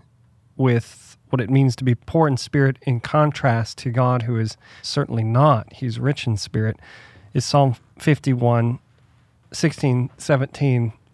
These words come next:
David's confession of sin, that he had sinned against the Lord and him alone, that his sin was ever before him, that he wanted joy restored to him.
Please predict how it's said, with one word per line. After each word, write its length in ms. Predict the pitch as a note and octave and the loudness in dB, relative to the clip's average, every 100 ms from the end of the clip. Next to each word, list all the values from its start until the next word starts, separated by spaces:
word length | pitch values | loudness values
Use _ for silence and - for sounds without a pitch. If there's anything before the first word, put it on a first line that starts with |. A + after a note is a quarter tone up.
| _ _ _ C#3 | _ _ _ -4
David's 540 | C3+ C3 B2+ A2+ - _ _ | -2 0 -2 -6 -12 _ _
confession 560 | - B2+ D3 C3+ - C3 | -4 0 2 0 0 -2
of 100 | - | -2
sin, 440 | - D#3 D#3 D3+ | 0 2 4 2
that 200 | B2+ - | 0 -4
he 160 | - C#3+ | -2 -2
had 140 | A2+ | -2
sinned 360 | - D3 C3 A#2+ | -4 -2 0 0
against 480 | A2 A#2 A2+ - - _ _ _ _ - | 0 -2 -2 -10 -20 _ _ _ _ -10
the 60 | |
Lord 460 | B2 B2 C3 C3+ B2+ | -2 0 2 2 2
and 240 | A2+ G#2+ | -2 -4
him 200 | - C#3 | -4 -2
alone, 640 | A#2 A#2 D3+ F3 F3 F3+ E3 _ _ _ _ _ | 0 2 2 4 2 0 -4 _ _ _ _ _
that 180 | B2 B2 | -4 -2
his 140 | B2 | -4
sin 220 | - D3 | -2 0
was 120 | B2 B2 | 2 2
ever 160 | A#2 | 0
before 500 | A2 A2+ - E3 F3 | -2 -4 -2 0 2
him, 460 | D#3 D#3+ D3+ D3+ C#3+ | 2 0 2 2 0
that 160 | B2 A#2 | -4 -4
he 80 | B2+ | -2
wanted 600 | A#2+ B2 C3 B2 A#2 B2 | 0 0 2 0 -2 -6
joy 560 | A#2 B2+ C#3+ D#3 E3 D#3+ | 0 2 4 2 0 0
restored 540 | B2+ A2+ - D3+ D3 C3 | -2 -2 -2 2 2 2
to 80 | |
him. 420 | A#2+ C3 B2+ A2 | 0 2 2 0